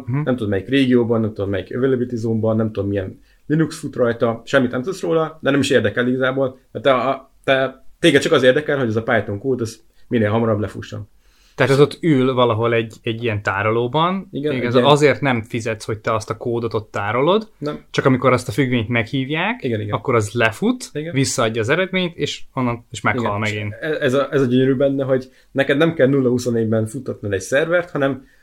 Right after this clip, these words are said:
Speaker 2: amikor arra igény van, és tényleg, ö, ha a webshopban valami, mondjuk ez egy, ilyen webshopok, még ilyen serverless webshopok még nem, nem, nem léteznek, de igazából teoretikusan már létre
Speaker 1: Mhm.
Speaker 2: lehet
Speaker 1: Mhm,
Speaker 2: hozni.
Speaker 1: mhm,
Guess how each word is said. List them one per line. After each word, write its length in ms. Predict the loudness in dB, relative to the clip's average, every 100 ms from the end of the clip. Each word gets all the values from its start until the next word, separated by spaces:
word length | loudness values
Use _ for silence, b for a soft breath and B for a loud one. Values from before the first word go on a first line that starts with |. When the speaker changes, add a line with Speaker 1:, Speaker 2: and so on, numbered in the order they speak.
| b b
Speaker 2:
amikor 560 | 0 2 6 6 4 0
arra 340 | 0 4 2 2
igény 300 | 2 2 2
van, 140 | 0
és 200 | 0 -2
tényleg, 400 | 0 2 2 -2
ö, 220 | -4 -2 -2 2
ha 160 | 4
a 40 | 4
webshopban 540 | 2 0 -2 0 0
valami, 400 | 0 0 -2 -6 -14 -20 b b
mondjuk 280 | -6 -6 -2
ez 220 | -4 -6 -20 _ -14
egy, 200 | -14 -14 -18 -20 -20 -8 -6 -6 -10 _ 2
ilyen 180 | 6 6
webshopok, 400 | 6 2 -4 0
még 100 | 0
ilyen 120 | 2
serverless 420 | 4 4 2 0
webshopok 340 | -2 -2 -6 -4
még 80 |
nem, 200 | -2 0
nem, 160 | 0 -2
nem 180 | 0 2
léteznek, 340 | 2 2 2
de 200 | 6 4
igazából 320 | 4 2 2 2
teoretikusan 640 | 2 2 0 -6 -6 -4
már 160 | -4 -6 -10 _
létre 340 | -4 0 0
Speaker 1:
Mhm. 120 | -2
Speaker 2:
lehet 200 | -4 -6
Speaker 1:
Mhm, 120 | -4 -2
Speaker 2:
hozni. 200 | -2
Speaker 1:
mhm, 100 | -2